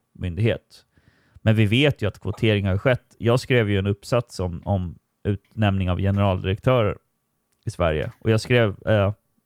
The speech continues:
eh, en C-uppsats om det på juristprogrammet. Och, eh, jag gick in på just det här, eh, i regeringsformen då, i en av Sveriges grundlagar, som reglerar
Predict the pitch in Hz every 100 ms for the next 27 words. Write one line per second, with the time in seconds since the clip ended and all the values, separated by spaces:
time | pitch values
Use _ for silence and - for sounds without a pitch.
0 | - 87 78 101 107 95 - 110 - 87
1 | 73 - _ _ _ 95 92 98 - 101
2 | 107 110 - 98 98 - _ _ _ _
3 | _ _ _ _ - 110 101 90 117 120
4 | 131 131 117 107 101 101 101 95 92 90
5 | 95 95 76 104 113 107 104 - 131 127
6 | 101 85 71 65 92 92 104 92 104 -
7 | 101 98 107 107 90 - _ _ - 104
8 | 98 107 127 117 98 90